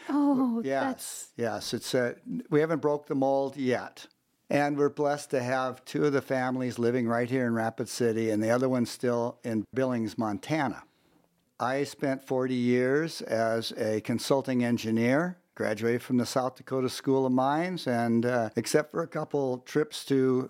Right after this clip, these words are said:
Speaker 2: universities, I was here from nineteen seventy-two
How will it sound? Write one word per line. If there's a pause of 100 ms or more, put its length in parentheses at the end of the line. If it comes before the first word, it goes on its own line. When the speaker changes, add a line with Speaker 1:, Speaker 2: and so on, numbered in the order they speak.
(100)
Speaker 2:
universities,
I
was
here (140)
from
nineteen
seventy-two